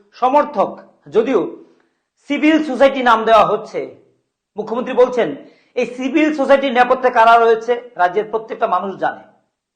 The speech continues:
তিনি বলছেন, রাজ্যে শান্তি শৃঙ্খলা উন্নয়নকে থমকে দেওয়ার জন্য, আটকে দেওয়ার জন্য চেষ্টা করছে একটা অংশ, এবং সেটাকে বরদাস্ত করা হবে না। কিন্তু এই ঘটনার পর আরেকটি কাণ্ড ঘটে গেছে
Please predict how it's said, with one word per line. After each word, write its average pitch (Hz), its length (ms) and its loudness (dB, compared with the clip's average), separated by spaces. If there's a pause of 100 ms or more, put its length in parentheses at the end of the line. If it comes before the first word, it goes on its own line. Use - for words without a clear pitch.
(380)
তিনি 196 140 -8
বলছেন, 214 440 -2 (460)
রাজ্যে 202 340 2
শান্তি 226 380 -2
শৃঙ্খলা 240 760 2 (240)
উন্নয়নকে 240 840 0 (440)
থমকে 294 320 0
দেওয়ার 262 240 6
জন্য, 208 200 -2
আটকে 233 520 0
দেওয়ার 262 260 4
জন্য 185 500 -4 (200)
চেষ্টা 196 280 -4
করছে 190 280 -6
একটা 160 180 -4
অংশ, 135 260 -10 (280)
এবং 170 180 -10
সেটাকে 180 320 -8
বরদাস্ত 165 360 -6
করা 151 180 -4
হবে 147 200 -4
না। 120 100 -10 (680)
কিন্তু 269 220 -2
এই 269 120 4
ঘটনার 240 360 0
পর 220 480 2 (640)
আরেকটি 285 420 2
কাণ্ড 269 260 6
ঘটে 254 220 2
গেছে 196 600 -4